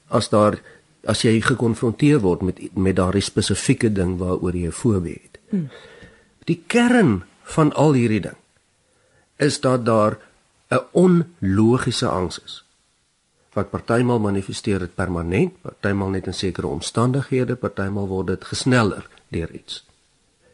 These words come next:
Speaker 1: Maar die kern daarvan is, hier is nie logika aan nie.
Speaker 2: Hoekom moet 'n mens enigstens bewus wees hiervan? Angs,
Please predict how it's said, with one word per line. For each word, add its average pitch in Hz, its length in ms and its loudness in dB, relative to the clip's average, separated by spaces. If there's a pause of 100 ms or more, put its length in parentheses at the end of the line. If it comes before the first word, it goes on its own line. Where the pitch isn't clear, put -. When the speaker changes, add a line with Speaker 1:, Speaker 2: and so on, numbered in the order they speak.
(240)
Speaker 1:
Maar 98 120 -2
die 107 100 2
kern 127 360 2
daarvan 85 420 -4 (260)
is, 85 100 -10
hier 90 80 -4
is 87 80 -6
nie 101 160 -2
logika - 440 -6
aan - 140 -12
nie. - 1300 -20
Speaker 2:
Hoekom - 280 2
moet 392 160 2
'n 359 60 2
mens 349 200 -2
enigstens 311 480 2
bewus 196 420 2
wees 208 220 2
hiervan? - 400 -2 (460)
Angs, - 600 2